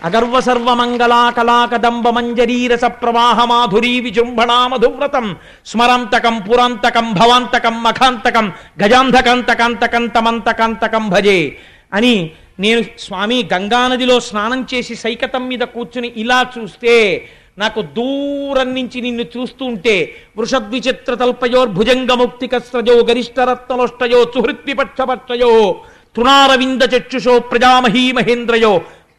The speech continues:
సమప్రవర్తయన్మన కదా సదా శివం భజే కదా నిలింప నిర్ఝరీ నికుంజకోటరేవ సన్ విముక్త దుర్మతి సదా శిరస్తమంజలిం వహన్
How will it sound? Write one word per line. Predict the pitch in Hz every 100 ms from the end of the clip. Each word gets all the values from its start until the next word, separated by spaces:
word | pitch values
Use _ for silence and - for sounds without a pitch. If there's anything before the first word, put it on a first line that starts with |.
| _ _ _ _
సమప్రవర్తయన్మన | 240 277 269 285 269 240 - 262 247 247 247 240
కదా | 240 247 233 240
సదా | 233 240 233 233
శివం | 233 226 226
భజే | 196 214 208 170 143 - _ 180
కదా | 208 247
నిలింప | 247 240 240 220 247
నిర్ఝరీ | 240 175 - 240 247 247
నికుంజకోటరేవ | 233 240 240 247 247 247 247 233 240 240 233
సన్ | 240 240
విముక్త | 240 240 - 247
దుర్మతి | 240 240 247 247 240
సదా | - 240 240 240
శిరస్తమంజలిం | 240 240 233 262 247 247 240 247 247
వహన్ | 247 226 294